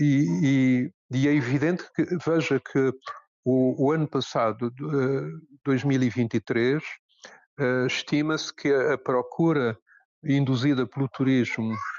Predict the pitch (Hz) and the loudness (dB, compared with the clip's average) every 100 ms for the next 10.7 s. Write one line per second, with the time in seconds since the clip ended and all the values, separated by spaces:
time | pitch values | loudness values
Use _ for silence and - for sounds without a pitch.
0 | - - - 151 120 117 117 135 135 - | -10 -12 -12 -4 -2 0 2 0 0 -2
1 | 123 113 123 127 117 123 113 127 139 - | 0 2 0 0 0 0 0 -4 -6 -4
2 | 151 151 - _ _ _ _ 147 131 131 | -4 -4 -8 _ _ _ _ -4 -2 -2
3 | 165 143 131 139 139 127 - 139 151 165 | 0 0 0 0 -2 -2 0 2 2 0
4 | - _ _ _ _ - 143 135 - 139 | -6 _ _ _ _ -4 0 0 0 2
5 | 139 135 - 175 156 135 123 156 - - | 2 0 0 0 0 0 2 0 0 -8
6 | - 165 170 196 160 151 139 - 110 131 | -10 -2 2 2 2 2 0 -4 -4 -4
7 | 131 135 127 - - - 131 143 131 127 | -2 -4 -8 -10 -12 -2 2 2 0 -2
8 | 113 104 101 - _ _ _ _ - - | -2 -2 -4 -10 _ _ _ _ -20 -20
9 | - - 160 165 180 - 190 190 - - | -20 -6 0 2 2 0 2 2 2 0
10 | 160 156 151 143 151 135 | 2 2 0 0 0 0